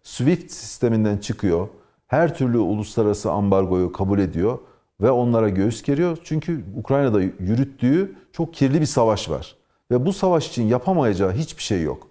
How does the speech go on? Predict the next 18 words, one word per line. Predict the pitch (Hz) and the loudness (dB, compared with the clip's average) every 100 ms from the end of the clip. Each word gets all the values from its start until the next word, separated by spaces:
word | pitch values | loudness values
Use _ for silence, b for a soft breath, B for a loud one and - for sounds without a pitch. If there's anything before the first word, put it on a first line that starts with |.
| - | -4
Yani | 120 117 | 0 0
umrunda | 107 135 139 139 131 | 0 0 2 2 4
değil. | 135 107 - - | 4 2 -4 -4
Ticaretiymiş, | 104 113 110 107 156 160 151 - - | 2 4 4 2 -2 -2 -4 -6 -4
yok | 104 104 | -4 -2
bilmem | 107 107 110 | -2 0 -2
şuymuş, | 107 117 131 135 - | -4 -4 -4 -4 -6
buymuş. | 117 135 - - b b | -4 -4 -6 -14 b b
Hiç | - 175 | -10 -8
umrunda | 139 127 135 180 131 | -4 -2 0 2 2
değil. | 113 80 - B B | 2 0 -8 B B
Yani | 120 139 120 | 0 2 2
bunu, | 127 196 190 - 117 | 2 2 2 -2 -2
e, | 101 90 | 0 2
bir | 135 170 | 0 0
tercih | - 139 151 185 | 2 4 4 2
yapması | 127 110 98 95 104 | 0 -2 -2 -2 2
halinde, | 110 107 95 117 185 | 4 4 2 2 0